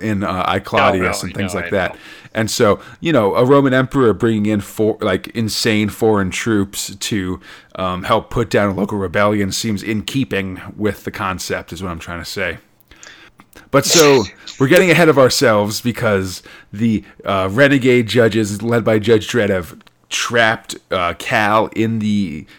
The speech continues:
Speaker 1: Justice Department headquarters, and Cal seems pretty okay because he's hired the Clegs, a race of warlike gator dudes, to break up the rebellion.
Speaker 2: Uh, and he's being pretty serious. They've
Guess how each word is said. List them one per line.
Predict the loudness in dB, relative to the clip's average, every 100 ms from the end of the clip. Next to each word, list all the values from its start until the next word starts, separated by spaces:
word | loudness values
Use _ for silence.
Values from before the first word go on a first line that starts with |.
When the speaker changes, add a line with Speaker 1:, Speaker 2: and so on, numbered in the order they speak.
| _
Speaker 1:
Justice | -2 -2 -2 -6 -6 -6
Department | -6 -4 0 0 0 -2
headquarters, | -4 -4 -2 -2 -2 -6 -8 -12 -18 -20 -20 -12
and | -8 -6
Cal | -2 -2
seems | -2 -2 -4
pretty | -2 0 0
okay | -2 -2 -2 0 -4 -10 -20 -12
because | -10 -6 -4 -4 -8 -16 -10
he's | -2 -2 0
hired | 0 0 0 -4 -8
the | -8
Clegs, | -6 -2 2 4 4 0 -8 -10 -14 -20 -14 -4
a | -4
race | 2 4 4 2
of | -4 -6 -6
warlike | -4 0 0 0 0 0 0 0 -6 -2
gator | 2 4 4 0
dudes, | -2 -2 -2 -6 -8 -12 -12 -6
to | -4 -2
break | -2 0 0 -2
up | -4
the | -4
rebellion. | -4 0 0 0 -2 -6 -10 _ -20 -14 -4
Speaker 2:
Uh, | -2 0
and | -2 -6 -8 -14
he's | -12 -10
being | -6 -4 -4
pretty | -6 -6 -4
serious. | -4 -2 0 0 -2 -2 -2 -4 -2
They've | 0 0 -2 -14